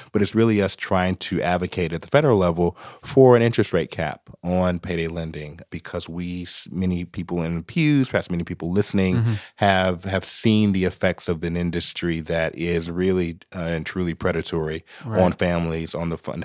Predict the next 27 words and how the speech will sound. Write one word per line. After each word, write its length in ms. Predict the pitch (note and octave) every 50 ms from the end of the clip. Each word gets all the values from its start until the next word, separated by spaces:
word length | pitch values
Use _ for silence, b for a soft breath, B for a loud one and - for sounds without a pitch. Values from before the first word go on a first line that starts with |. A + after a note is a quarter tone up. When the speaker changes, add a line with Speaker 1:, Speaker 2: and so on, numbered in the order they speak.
| -
Speaker 1:
financial 400 | - F2 E2+ F2 F2+ F2 - F2
status 280 | - - F2+ E2+ E2+ -
of 60 | -
families, 480 | - - F2 E2+ E2+ E2+ E2+ E2 D#2+ -
and, 180 | E2 D#2+ D#2+
and 160 | C2+ D#2 D#2+ -
see 280 | - - F2+ E2+ E2+
how 240 | E2 F2 E2+ E2 D#2+
devastating 540 | - - E2+ E2 E2+ - - E2 D#2+ D#2+ D#2+
that 120 | D#2 D#2
impact 480 | D#2+ E2 E2+ - F2 E2 D2 - - _
can 200 | - - E2+ E2
be. 360 | E2 A2 A2+ A2 F#2+ F2 E2+ B B B B
And 80 | B A2+
Speaker 2:
Right. 140 | A2 G#2+ F#2+
Speaker 1:
so 120 | G#2 F#2+
payday 300 | - - C#3 A#2+ A2+ G#2+
lending 280 | G2+ G2+ G#2 G#2 G#2 F#2+
will 100 | F#2+ E2+
be 80 | E2+ F2
an 80 | E2+
issue 220 | F2 F2+ - - F2
that 180 | E2+ E2 C#2+
we're 120 | E2 F#2 F2+
gonna 220 | F#2+ F#2 F2+ F2
seek 400 | - - - - A2 G2 - - -
to, 340 | - G#2+ G2+ F#2+ F2+ F2+